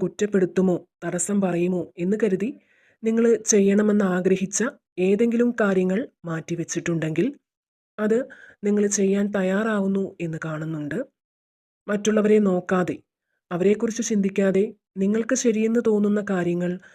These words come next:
ചെയ്തു തുടങ്ങാനുള്ള ധൈര്യവും ആത്മവിശ്വാസവും നിങ്ങളിൽ എത്തുന്നു എന്നാണ് കാണുന്നത്. നിങ്ങളുടെ ജീവിതത്തിൽ പുതിയ കാര്യങ്ങൾ ചെയ്തു തുടങ്ങുന്നു എന്ന് കാണുന്നുണ്ട്. അതായത് പുതിയ വഴികളിലൂടെ യാത്ര ചെയ്യാനുള്ള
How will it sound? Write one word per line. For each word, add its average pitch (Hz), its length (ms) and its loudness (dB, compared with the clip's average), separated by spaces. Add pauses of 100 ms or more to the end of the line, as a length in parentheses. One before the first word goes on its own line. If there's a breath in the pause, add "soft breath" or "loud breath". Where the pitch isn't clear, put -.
(180 soft breath)
ചെയ്തു 170 300 -2
തുടങ്ങാനുള്ള 180 680 -2 (320)
ധൈര്യവും 170 540 -4 (540 soft breath)
ആത്മവിശ്വാസവും 202 960 0 (180)
നിങ്ങളിൽ 170 360 -2 (500 soft breath)
എത്തുന്നു 208 400 2 (160)
എന്നാണ് 165 340 -2
കാണുന്നത്. 151 520 -4 (760)
നിങ്ങളുടെ 220 400 4
ജീവിതത്തിൽ 220 520 0 (460 soft breath)
പുതിയ 220 260 2
കാര്യങ്ങൾ 226 500 0 (200)
ചെയ്തു 175 300 0
തുടങ്ങുന്നു 165 500 -2 (260)
എന്ന് 151 220 -10
കാണുന്നുണ്ട്. 156 540 -4 (720)
അതായത് 220 400 2 (220)
പുതിയ 202 240 0
വഴികളിലൂടെ 214 720 2 (200)
യാത്ര 180 280 -4
ചെയ്യാനുള്ള 185 580 0